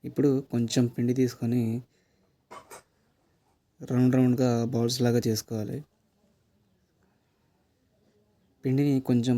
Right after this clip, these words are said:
ప్రెస్ చేసుకుంటూ బాల్స్ చేస్తే గ్యాప్స్ లేకుండా గులాబ్ జామ్స్ అయితే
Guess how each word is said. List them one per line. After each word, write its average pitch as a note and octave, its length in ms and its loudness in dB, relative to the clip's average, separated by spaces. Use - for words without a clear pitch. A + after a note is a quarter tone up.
ప్రెస్ B2+ 300 0
చేసుకుంటూ C3 520 -2
బాల్స్ A#2+ 340 -2
చేస్తే B2 340 -4
గ్యాప్స్ C3 420 2
లేకుండా B2+ 380 0
గులాబ్ B2 300 2
జామ్స్ A#2+ 300 2
అయితే A#2+ 200 0